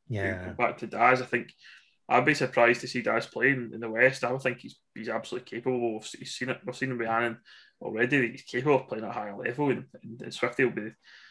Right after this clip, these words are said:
Speaker 2: that's the kind of guys he'll sign, the guys he knows, the guys he can trust, and, and they're no different to some of the, te-, the players in the, in the League Two already. So I think, I think we'll see that, and I think that, right, this kinda, this kinda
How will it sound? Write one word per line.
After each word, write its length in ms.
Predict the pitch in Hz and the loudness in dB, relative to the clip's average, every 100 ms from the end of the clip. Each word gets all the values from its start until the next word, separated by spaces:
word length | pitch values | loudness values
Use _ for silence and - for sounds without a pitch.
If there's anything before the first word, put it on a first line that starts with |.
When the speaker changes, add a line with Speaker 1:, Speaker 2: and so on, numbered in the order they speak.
| _ | _
Speaker 2:
that's 200 | 123 117 | 4 4
the 40 | 123 | 4
kind 180 | 135 117 | 4 6
of 60 | |
guys 220 | 117 117 | 8 6
he'll 100 | 117 | 4
sign, 280 | 113 123 151 | 2 4 4
the 100 | 135 | 4
guys 280 | 127 139 131 | 6 4 4
he 100 | 113 | 0
knows, 320 | 120 143 135 | 2 2 2
the 60 | 113 | 4
guys 200 | 127 120 | 6 4
he 80 | 110 | -2
can 140 | 110 | -10
trust, 380 | - 117 - 107 | -2 0 0 -8
and, 140 | 107 - _ - - _ - | -10 -14 _ -20 -20 _ -10
and 300 | 110 113 - _ _ - | -10 -10 -16 _ _ -8
they're 260 | 117 117 113 _ 117 | -4 -4 -8 _ 0
no 120 | 160 | 2
different 340 | 123 - 170 | 2 2 0
to 60 | 151 | 2
some 180 | 131 107 | 2 2
of 60 | |
the, 60 | - | -2
te-, 160 | 117 104 | -6 -6
the 80 | |
players 340 | - 113 123 117 | -2 4 4 4
in 80 | 113 | -4
the, 140 | 104 | -6
in 160 | 113 113 | -6 -4
the 180 | 110 - | -6 -4
League 200 | 117 120 | -2 -2
Two 160 | - 113 | -2 -2
already. 380 | 107 113 160 160 | 0 2 2 2
So 200 | - 120 | 2 2
I 80 | 113 | 2
think, 340 | 151 143 - - - | 0 -2 -6 -12 -8
I 40 | |
think 220 | - 135 | -2 0
we'll 120 | 82 - | -2 -8
see 180 | 104 | -4
that, 200 | 113 120 | 4 4
and 80 | 101 | 4
I 40 | - | -2
think 220 | 120 104 | -6 -6
that, 120 | - | -10
right, 120 | 104 | -8
this 360 | 107 101 - - | -4 -2 -4 -2
kinda, 280 | 123 110 - _ _ _ _ _ _ - - | 0 0 -4 _ _ _ _ _ _ -8 0
this 160 | - | 2
kinda 300 | - 151 - | 4 4 4